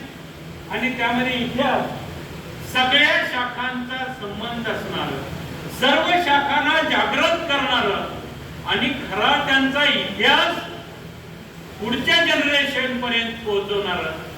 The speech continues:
असं अत्यंत महत्वाचं हे इतिहास डिपार्टमेंट.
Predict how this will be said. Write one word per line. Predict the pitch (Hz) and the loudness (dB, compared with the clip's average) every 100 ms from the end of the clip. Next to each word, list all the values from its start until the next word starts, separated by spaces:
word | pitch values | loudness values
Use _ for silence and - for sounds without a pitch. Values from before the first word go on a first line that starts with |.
| - - 190 | -12 -8 -4
असं | 262 | -2
अत्यंत | 269 - 196 - - 294 311 320 320 320 311 | -2 0 -2 -2 -2 4 4 4 0 -2 0
महत्वाचं | 269 247 240 240 - 190 170 165 - - - - | 2 2 2 2 2 0 -2 -4 -8 -10 -12 -4
हे | 220 | -4
इतिहास | 208 170 151 208 254 233 196 | -2 -4 0 4 4 2 0
डिपार्टमेंट. | 185 - 151 127 123 | -2 -4 -6 -6 -10